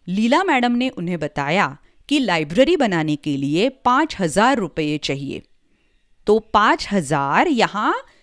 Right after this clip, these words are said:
सौ प्रतिशत है। "अब बताओ, पाँच हजार में कितने सौ हुए?" लीला मैडम ने पूछा। "पचास सौ,"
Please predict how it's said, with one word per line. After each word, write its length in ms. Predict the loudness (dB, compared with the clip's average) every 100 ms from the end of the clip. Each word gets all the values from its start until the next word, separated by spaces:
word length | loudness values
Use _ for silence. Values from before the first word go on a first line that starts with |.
| _
सौ 380 | -16 -2 4 4
प्रतिशत 540 | 4 -2 -4 -6 -6 -10
है। 140 | -14 -16 _ _ _ _ -4
"अब 80 | -4
बताओ, 800 | -4 -2 0 4 4 4 0 _ _ _ _ 2
पाँच 380 | 4 4 2 -2
हजार 420 | -2 0 0 -2
में 300 | -2 -2 -2 -2
कितने 420 | -4 -2 -4 -2
सौ 260 | 0 2 4
हुए?" 400 | 2 2 0 -4 _ _ _ _ -8
लीला 280 | -6 -4 -4
मैडम 260 | -6 -8 -8
ने 160 | -10
पूछा। 480 | -6 -6 -4 -6 -6 _ _ _ _ _ _ -20 _ -8 2
"पचास 460 | 2 4 4 4 2
सौ," 520 | 0 2 2 0